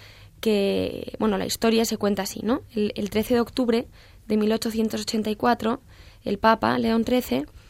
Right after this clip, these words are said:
experimenta una visión horrible. Después de celebrar la Eucaristía, estaba consultando sobre algunos temas con sus cardenales en la capilla, como solía hacer,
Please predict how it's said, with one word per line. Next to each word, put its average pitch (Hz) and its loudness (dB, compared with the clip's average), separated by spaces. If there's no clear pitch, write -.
experimenta 220 2
una 240 4
visión 220 2
horrible. - -6
Después 214 0
de 220 4
celebrar 214 2
la 214 4
Eucaristía, 220 2
estaba 220 2
consultando 220 2
sobre 196 -2
algunos 202 -2
temas 226 2
con 208 -6
sus 196 -6
cardenales 196 -2
en 208 -2
la 202 -2
capilla, 208 0
como 202 -4
solía 202 -4
hacer, 254 0